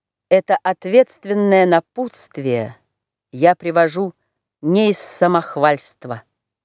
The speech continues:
а чтобы показать, что она Максиным подарком или проигрышем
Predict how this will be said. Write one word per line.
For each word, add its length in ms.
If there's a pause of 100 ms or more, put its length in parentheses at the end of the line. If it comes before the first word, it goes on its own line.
(300)
а 80
чтобы 260
показать, 800 (1000)
что 340
она 420 (540)
Максиным 580
подарком 760
или 200
проигрышем 800